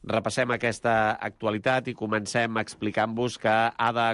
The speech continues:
Colau, guanyadora de les eleccions municipals a Barcelona, al capdavant de Barcelona en Comú, ha anunciat avui contactes imminents amb Esquerra Republicana, el P S C i la cup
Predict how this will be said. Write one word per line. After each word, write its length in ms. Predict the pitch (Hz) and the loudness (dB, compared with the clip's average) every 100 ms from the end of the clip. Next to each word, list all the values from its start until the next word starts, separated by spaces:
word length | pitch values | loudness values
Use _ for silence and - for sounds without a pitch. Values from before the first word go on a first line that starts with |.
| - | 0
Colau, 540 | 110 120 120 120 123 | 2 2 2 2 -2
guanyadora 640 | 104 104 101 98 110 110 104 | 0 0 0 0 2 2 2
de 80 | 101 | 2
les 160 | 98 98 | 2 0
eleccions 480 | 98 - - 113 98 | 0 -2 -2 -2 -2
municipals 480 | 104 101 101 113 101 | -2 0 2 2 2
a 80 | |
Barcelona, 540 | 104 117 - 110 113 127 | 0 0 0 -2 0 0
al 140 | 110 107 | 0 -2
capdavant 560 | 98 98 101 110 104 | -2 2 2 2 0
de 140 | 101 101 | 0 0
Barcelona 540 | 101 - 110 113 107 107 | 0 -2 -2 2 2 0
en 160 | 135 143 | -2 -4
Comú, 320 | 120 117 156 | -2 0 2
ha 80 | 160 | 2
anunciat 400 | 147 135 165 143 | 0 -2 -2 0
avui 220 | 147 160 | 0 0
contactes 480 | 151 123 160 160 139 | -2 -2 -2 0 -2
imminents 560 | 170 147 143 151 156 - | -2 -2 0 0 -2 -4
amb 240 | 120 120 | 0 0
Esquerra 460 | - 165 170 147 131 | 0 0 0 0 0
Republicana, 640 | 180 160 139 143 143 135 | 0 -2 0 2 2 2
el 80 | 123 | 0
P 160 | 165 156 | -2 -2
S 160 | 127 | -2
C 160 | - 147 | 0 0
i 80 | 127 | 2
la 160 | 107 | 0
cup 320 | - 160 156 | 0 -2 -4